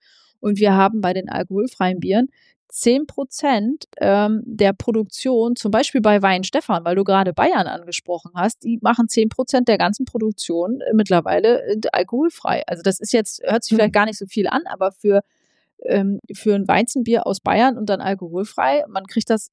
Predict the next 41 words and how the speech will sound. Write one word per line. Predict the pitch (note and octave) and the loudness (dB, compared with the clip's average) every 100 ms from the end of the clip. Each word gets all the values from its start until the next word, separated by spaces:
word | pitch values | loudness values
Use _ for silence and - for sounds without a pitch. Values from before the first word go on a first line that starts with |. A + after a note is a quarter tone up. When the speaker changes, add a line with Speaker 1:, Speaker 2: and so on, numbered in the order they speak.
| - | -14
Speaker 1:
äh, | - A3 | -6 0
immer | G#3+ G3+ | 2 4
mehr | G3 | 2
mit, | F#3+ - - | 2 0 0
auch | - F#3 - | -2 -2 -4
Sportlerinnen | - - G#3+ A3 G3 F#3 | -4 0 2 4 2 2
und | - | -4
Sportler, | - A#3 - A#3+ | -2 0 2 2
die | G3+ | 4
dann | G3 F#3 | 2 4
sagen, | F#3+ F#3+ F#3+ | 4 4 2
„Jawohl, | E3+ E3+ G3+ C#4 C#4+ - | -2 -2 0 0 -2 -4
äh, | F#3 F3+ A#2+ - _ | -2 -2 -4 -10 _
dann | - G3+ | 0 0
noch | G3+ G#3 | 0 -4
ein | - | -2
isotonisches | G3+ F#3+ B3+ A3 - - | -4 -2 -2 -2 -4 -10
Getränk“, | - A3 A#3+ C4 | -4 -2 0 0
heißt | C4 B3+ | -2 -4
es | |
doch | A#3 A3 | -4 -2
immer | A#3+ A3 | 0 -2
so | A#3 | -2
schön, | B3+ B3 A#3 | 0 0 -2
und | F#3 | -4
dann | F#3 F#3+ | 0 0
ist | - | 0
Speaker 2:
Stimmt. | A2 | -2
Speaker 1:
es | G#3 | -2
eben | - G3+ G#3 G3+ - - | -2 -2 -2 -6 -12 -6
Speaker 2:
Mhm. | - F#2+ | -2 2
Speaker 1:
das | G3+ G3 | 2 2
alkoholfreie | - G#3 G#3+ A3 G#3+ G#3 F#3+ F3+ | 0 -2 0 -2 -2 2 2 2
Weizen. | F#3+ G#3+ - D#4 - _ _ _ _ _ _ - G3+ | 0 -2 -4 -8 -10 _ _ _ _ _ _ -8 0
Ähm, | G3+ G3+ G3+ | 2 2 0
und | A3+ A3+ - - | -2 -2 -4 -2
das | G#3 G#3+ G3+ | 0 0 -2
wird | G3+ - - | -2 -4 -2
auch | A#3 A#3+ - - | -2 -2 -6 -6
durch, | F#3 B3 D#4 - | -2 -2 -2 -6
äh, | - A#3+ | -6 -6